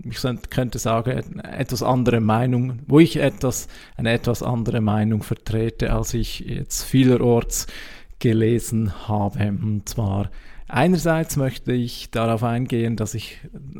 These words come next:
äh, glaube, dass, ähm, K Is als Ganzes, ähm, unterschätzt werden. Und zum anderen, du vielleicht auch schon gehört, ah, jetzt kann man da ja,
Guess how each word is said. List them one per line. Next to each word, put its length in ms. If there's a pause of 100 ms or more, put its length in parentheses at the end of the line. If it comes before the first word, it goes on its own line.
äh, 320
glaube, 480
dass, 500
ähm, 800
K 360
Is 140
als 240
Ganzes, 640
ähm, 500 (180)
unterschätzt 680
werden. 560 (760)
Und 120
zum 140
anderen, 460 (380)
du 160
vielleicht 300
auch 160
schon 200
gehört, 320
ah, 200
jetzt 200
kann 180
man 180
da 160
ja, 240